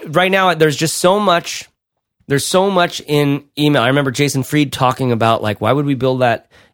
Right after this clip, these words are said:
into the product at Basecamp when we can just use email?"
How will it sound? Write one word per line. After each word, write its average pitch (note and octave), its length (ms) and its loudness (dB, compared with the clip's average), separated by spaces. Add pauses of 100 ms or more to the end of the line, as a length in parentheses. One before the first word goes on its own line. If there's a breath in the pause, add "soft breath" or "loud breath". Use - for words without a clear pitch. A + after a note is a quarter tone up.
into B2+ 480 0
the B2 100 -6
product B2+ 400 0
at G#2+ 60 -8
Basecamp A#2+ 500 -4
when G2+ 100 -6
we G#2+ 80 -4
can G#2 160 -8
just G2 220 -8
use F#2+ 180 -6
email?" F#2+ 380 -6